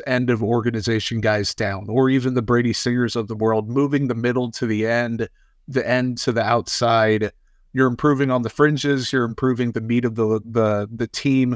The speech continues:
better. Um, I just like what they have done so far. So that's really my, um, big thought. We did neglect,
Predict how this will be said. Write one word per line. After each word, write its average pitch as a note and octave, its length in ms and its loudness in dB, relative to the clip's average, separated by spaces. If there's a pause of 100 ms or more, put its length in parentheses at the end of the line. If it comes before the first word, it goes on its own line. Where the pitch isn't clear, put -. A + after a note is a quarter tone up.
(140)
better. A#2+ 420 2 (440)
Um, G#2+ 180 -2
I A#2+ 140 0
just B2+ 260 -4
like A#2 400 0 (120)
what A#2+ 180 -2
they A2+ 100 2
have G#2+ 140 0
done G2+ 260 -2 (220)
so G2+ 240 -4
far. - 320 -12 (120)
So A#2 200 0
that's A2 340 -2
really A2+ 260 2
my, G#2+ 460 0 (520)
um, A2 180 -4
big A2+ 260 -2
thought. A#2+ 260 2
We C#3 140 0
did D3 340 2
neglect, C3 800 0